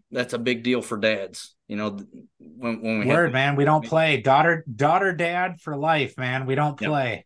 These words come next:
Speaker 1: Don't
Speaker 2: Don't
Speaker 1: play.
Speaker 2: fuck around, as they say.
Speaker 1: Don't
Speaker 2: I think
Speaker 1: play.
Speaker 2: as, I think as we're leaving the hospital, that's kinda like the partying, you know, like, "Hey, do you got the car seat in right? Cool. You got newborn, you know, diapers. You got, okay, cool. You remember,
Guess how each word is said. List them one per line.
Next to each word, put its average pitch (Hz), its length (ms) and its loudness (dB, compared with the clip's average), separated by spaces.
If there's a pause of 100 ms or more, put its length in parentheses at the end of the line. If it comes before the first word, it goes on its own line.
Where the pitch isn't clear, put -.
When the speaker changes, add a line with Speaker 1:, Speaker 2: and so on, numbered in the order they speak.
Speaker 1:
Don't 117 180 2
Speaker 2:
Don't 135 80 -2
Speaker 1:
play. 104 140 -2
Speaker 2:
fuck 160 220 2
around, 143 360 2
as 117 120 -6
they 123 160 -4
say. 117 440 -4 (240)
Speaker 1:
Don't 120 140 0
Speaker 2:
I 151 40 4
think 226 240 6
Speaker 1:
play. 190 80 -2
Speaker 2:
as, 180 120 -2
I 170 200 2
think 240 220 2
as 180 160 0
we're 156 340 4
leaving 160 600 -4 (140)
the 151 140 0
hospital, 139 640 -2 (240)
that's 151 200 -2
kinda 165 220 2
like 156 220 2
the 151 80 -4
partying, 147 520 -2
you 151 100 -6
know, 131 180 -2
like, 135 260 -2 (220)
"Hey, 165 300 2
do 135 80 -4
you 147 40 -4
got 156 140 2
the 135 340 0
car 175 220 2
seat 180 240 -6
in 185 180 -4
right? 175 340 -2 (420)
Cool. 185 520 2 (260)
You 147 80 -6
got 156 220 2
newborn, 165 720 0
you 170 100 -8
know, 143 140 -2
diapers. 175 680 -2
You 156 60 -6
got, 156 220 -2
okay, 156 240 -4
cool. 147 320 -6 (360)
You 156 160 2
remember, 165 480 4